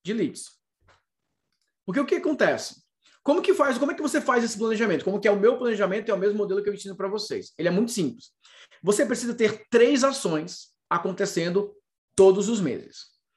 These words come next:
A primeira acontece todos os dias, que é a sua aquisição.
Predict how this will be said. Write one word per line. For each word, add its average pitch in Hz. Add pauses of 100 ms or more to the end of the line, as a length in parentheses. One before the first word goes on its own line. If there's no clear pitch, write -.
(320)
A 285
primeira 208
acontece 160
todos 143
os 208
dias, 139
que 151
é 151
a 143
sua 156
aquisição. 175